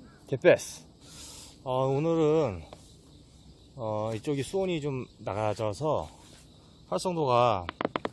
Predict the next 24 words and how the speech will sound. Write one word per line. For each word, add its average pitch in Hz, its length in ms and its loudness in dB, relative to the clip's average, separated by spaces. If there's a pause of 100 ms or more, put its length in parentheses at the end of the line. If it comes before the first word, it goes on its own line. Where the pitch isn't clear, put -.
(480)
나쁘지 123 320 -4
않을 107 160 0
거라고 107 240 -4
생각을 139 320 -6
했거든요. 117 400 -6
근데 95 260 -6 (760)
일단 135 360 -2
지금 110 680 -2 (120)
낚시 113 240 -6
시작한 131 300 -4
지 117 60 -6
한 117 60 -4
십오 180 260 -6
분 156 240 -6 (1080)
정도 127 200 -6
됐는데 107 560 -4 (1700)
일단은 123 300 -10
크랭크의 143 640 -4 (800)
첫 - 220 -4 (800)
스타트한 - 480 -6
크랭크의 175 360 -4
반응이 110 340 -4
너무 98 200 -6
좋아요. 85 260 -12